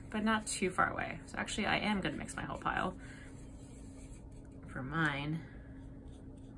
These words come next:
Oh, you know what? That was not quite different enough. I'm gonna mix a little bit on this side here. Oops, that's too different. All right, so you're experimenting, trying to find a good kind of middle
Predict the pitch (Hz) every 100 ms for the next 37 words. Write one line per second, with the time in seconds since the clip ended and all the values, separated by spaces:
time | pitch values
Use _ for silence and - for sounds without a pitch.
0 | - - - 262 285 - 170 175 175 -
1 | 165 165 - - - - - - - -
2 | - 202 202 - 226 240 277 220 175 160
3 | 160 - - - - - - - - -
4 | 160 151 143 139 147 147 143 143 - 139
5 | 135 139 - - 143 139 - 180 190 330
6 | - - - - - - - - - -
7 | - - - - - - - - 214 -
8 | - - - 330 370 170 - - - -
9 | - - - - 165 151 - 202 220 277
10 | - - 269 254 254 240 226 214 214 214
11 | 185 185 180 180 - - - - - -
12 | 180 175 185 185 - 180 170 156 151 156
13 | 151 147 156